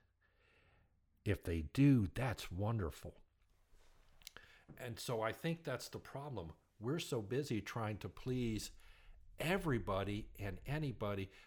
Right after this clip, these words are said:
that we realize that we really need to please, please God. If that's your thing, <laughs> that's why Jesus said, "Whoever hateth not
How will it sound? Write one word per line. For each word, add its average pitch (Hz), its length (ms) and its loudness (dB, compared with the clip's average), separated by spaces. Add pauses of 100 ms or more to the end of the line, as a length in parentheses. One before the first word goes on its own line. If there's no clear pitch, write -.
(140)
that 113 180 -4
we 113 100 -2
realize 139 640 -2
that 135 200 -6
we 135 140 -4
really 165 280 -2
need 131 240 0
to 123 60 -8
please, 131 540 -2
please 135 300 0
God. 139 500 -8 (2000)
If - 220 -2 (100)
that's 160 420 -2
your 139 280 2
thing, 147 460 -2 (1300)
<laughs> - 280 -4
that's 131 260 0
why 131 140 2
Jesus 113 400 0
said, 113 400 -2 (580)
"Whoever 123 800 -2 (380)
hateth 131 560 0
not 104 480 -2